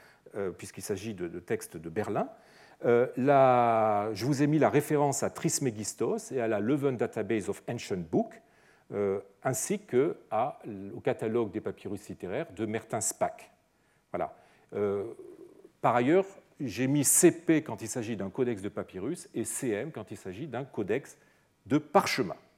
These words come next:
Donc, euh, vous voyez que pour ce qui est de la tragédie, nous avons à peu près une dizaine d'entrées. Alors, je commencerai par la première, euh, Euripide,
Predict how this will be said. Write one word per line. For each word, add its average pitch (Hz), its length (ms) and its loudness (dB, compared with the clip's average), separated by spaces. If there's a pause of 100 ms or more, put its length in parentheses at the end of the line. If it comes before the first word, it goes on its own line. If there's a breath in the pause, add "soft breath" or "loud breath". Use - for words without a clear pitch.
(920 soft breath)
Donc, 214 320 8
euh, 147 180 6
vous 123 220 4
voyez 160 340 10
que 147 520 6 (100)
pour 170 160 0
ce - 100 -4
qui 165 200 6
est 147 400 6
de 104 80 0
la 120 140 6
tragédie, 156 460 0
nous 151 180 2
avons 147 200 2
à 170 60 2
peu - 100 -4
près 185 180 -2
une 139 180 0
dizaine 147 320 2
d'entrées. 127 340 2 (1300 loud breath)
Alors, 120 360 4 (680)
je 127 160 -6
commencerai 117 500 0
par 85 260 0
la 85 120 0
première, 190 560 -2 (260)
euh, 90 440 -6 (400)
Euripide, 139 640 0